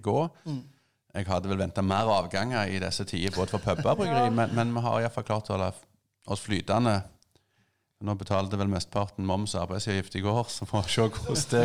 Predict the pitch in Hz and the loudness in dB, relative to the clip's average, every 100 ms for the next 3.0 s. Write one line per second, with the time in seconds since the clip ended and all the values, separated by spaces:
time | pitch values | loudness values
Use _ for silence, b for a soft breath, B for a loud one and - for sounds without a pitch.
0 | 113 120 139 139 110 104 120 117 117 B | 4 4 4 2 0 4 4 6 4 B
1 | B B B - 127 147 143 151 127 101 | B B B 0 2 4 2 2 0 2
2 | 117 104 85 90 98 95 90 85 - 90 | 4 4 2 0 0 0 0 0 -2 -4